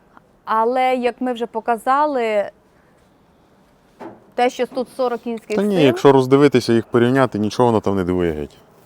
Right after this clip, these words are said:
Speaker 1: Не дивує геть?
Speaker 2: Взагалі не дивує.
Speaker 1: Ну, бачиш, п'ятдесят кінських сил, бач, от не, тебе не дивує, тому що ти вже їх добре знаєш. А коли така людина приходить і, е, с-, я кажу, собі намалювала, що це неї бу-,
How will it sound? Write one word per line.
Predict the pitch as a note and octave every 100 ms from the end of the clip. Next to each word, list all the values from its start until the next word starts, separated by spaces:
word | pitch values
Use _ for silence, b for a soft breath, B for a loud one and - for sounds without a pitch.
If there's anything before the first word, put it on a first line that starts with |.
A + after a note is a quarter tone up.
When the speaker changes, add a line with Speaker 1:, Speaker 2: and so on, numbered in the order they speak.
| -
Speaker 1:
Не | A#3
дивує | A3+ B3+ C#4+ C#4+
геть? | D#4
Speaker 2:
Взагалі | G#2+ G#2+ - E2+
не | D#2+
дивує. | D#2+ D#2 D#2+ D#2+
Speaker 1:
Ну, | A#3+ C#4 C#4+
бачиш, | A3 B3+ C#4+ C#4+ -
п'ятдесят | B3+ G#3+ - B3+ B3+
кінських | B3+ A#3 A#3
сил, | B3 A#3+
бач, | C4 F#4+ - B B
от | A#3+
не, | C#4+
тебе | A#3+ D4 A4+ A#4+
не | B3
дивує, | B3+ F4+ G#4+
тому | - C4+ F4+
що | - - E4+ B B B
ти | D#4
вже | E4+ E4
їх | D4
добре | G#3+ D4+ D4+ D4+
знаєш. | A#3+ A#3+ G3 D#3 - - b b
А | A#3
коли | A#3 E4
така | F#4 E4
людина | D4 C4+ E4 C#4
приходить | D4+ C#4 D4+ A3+ G#3+ - -
і, | B3 B3 A#3+ A3+ G#3+
е, | G#3 - G#3+ A3 G#3 G3+ -
с-, | B3+ A3
я | B3
кажу, | B3 C4+ A#3
собі | A3+ B3+ C4
намалювала, | A#3+ A#3 A#3+ A#3+ G#3+
що | G#3
це | A#3
неї | A3+ G#3+
бу-, | G3+